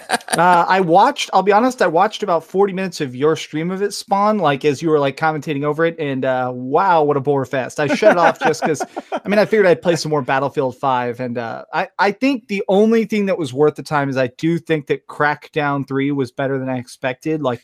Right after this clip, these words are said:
Speaker 2: Yes.
Speaker 1: finally getting a good look at it, I'm less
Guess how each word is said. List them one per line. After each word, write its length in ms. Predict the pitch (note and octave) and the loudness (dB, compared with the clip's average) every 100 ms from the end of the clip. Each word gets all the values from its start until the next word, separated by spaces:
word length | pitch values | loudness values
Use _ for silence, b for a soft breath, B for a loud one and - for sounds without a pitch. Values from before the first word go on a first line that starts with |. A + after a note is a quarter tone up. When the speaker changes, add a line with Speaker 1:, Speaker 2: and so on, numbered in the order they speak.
| - | -4
Speaker 2:
Yes. 260 | C#3 - | -4 0
Speaker 1:
finally 380 | G3+ G#3+ A3+ G#3+ | 2 4 4 2
getting 340 | D#3 F#3 F3+ | 4 4 4
a 60 | D3+ | 0
good 500 | A2+ - D#3+ E3 E3 | -2 0 4 4 4
look 380 | C#3 C3+ C#3 E3+ | 0 0 0 0
at 160 | E3 | 0
it, 180 | F3+ F#3+ - _ _ _ _ | 0 -2 -8 _ _ _ _
I'm 460 | F3 F3+ E3+ C#3+ C#3+ | 0 2 0 -2 2
less 540 | D3 D#3 D#3+ - - | 2 2 -2 -12 -14